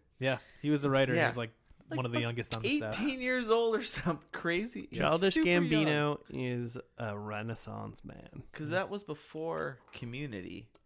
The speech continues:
Speaker 1: Mm-hmm.
Speaker 2: And he is cr-, he looks crazy young on that show.
Speaker 1: Mm-hmm.
Speaker 3: Yeah, he's a young boy.
Speaker 1: Yeah,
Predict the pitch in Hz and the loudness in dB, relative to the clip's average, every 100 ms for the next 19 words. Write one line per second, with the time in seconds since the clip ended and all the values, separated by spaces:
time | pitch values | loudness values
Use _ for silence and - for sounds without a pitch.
0 | _ _ 131 139 151 247 302 214 143 - | _ _ -8 -6 -6 -2 -2 -2 -6 -10
1 | - - - 214 247 233 202 - - 175 | -12 -12 -12 -8 -2 -2 -4 -10 -8 -4
2 | 180 180 175 170 160 156 131 131 147 - | -2 -4 -4 -4 -4 -4 -6 -8 -12 -14
3 | - - _ - 117 117 123 _ _ _ | -16 -18 _ -14 -10 -10 -12 _ _ _
4 | _ _ _ - 135 131 135 131 135 120 | _ _ _ -4 -4 -2 -2 0 2 2
5 | 120 117 117 - - - _ _ _ _ | 0 0 -2 -4 -12 -16 _ _ _ _
6 | _ _ _ _ _ _ _ - 120 | _ _ _ _ _ _ _ -10 -8